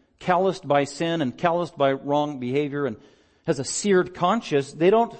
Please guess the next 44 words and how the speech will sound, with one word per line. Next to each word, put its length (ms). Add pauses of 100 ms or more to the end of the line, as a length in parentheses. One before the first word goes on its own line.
feel 600
guilt 420
as 160
they 140
should. 340
So 100
they 120
can't 320
respond 680 (260)
to 80
the 80
prompting 420
and 80
the 60
conviction 480
of 80
the 80
Holy 220
Spirit 220
of 100
God, 220 (480)
knowing 240
that 120
they're 100
doing 340
wrong. 280
They 80
know 160
that 100
they're 120
doing 200
wrong, 140
but 100
they 60
become 340
callous 340
and 100
desensitized. 680
And 80
as 140
a 60
result, 280 (140)
they 100
just 240